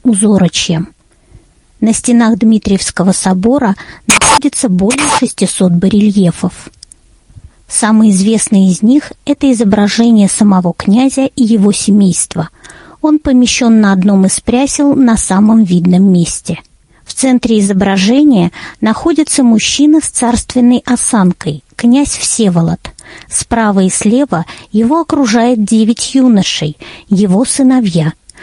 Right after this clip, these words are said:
На руках князь держит младенца. Это его десятый сын, который, подобно Всеволоду, был окрещен в честь святого Дмитрия Солунского. Помимо этого, на стенах собора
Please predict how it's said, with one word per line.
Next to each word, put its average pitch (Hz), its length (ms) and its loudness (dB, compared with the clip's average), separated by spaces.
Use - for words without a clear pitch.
На 226 160 2
руках 254 580 -4
князь 285 360 0
держит 254 480 -2
младенца. 220 840 0
Это 233 240 -4
его 202 260 2
десятый 180 540 -2
сын, 294 340 0
который, 202 440 0
подобно 196 560 0
Всеволоду, 269 760 0
был 269 280 0
окрещен 262 840 0
в - 140 -12
честь - 340 -2
святого 220 560 0
Дмитрия 196 520 0
Солунского. 202 880 -2
Помимо 294 540 2
этого, 220 480 -2
на 233 120 2
стенах 277 400 0
собора 277 580 0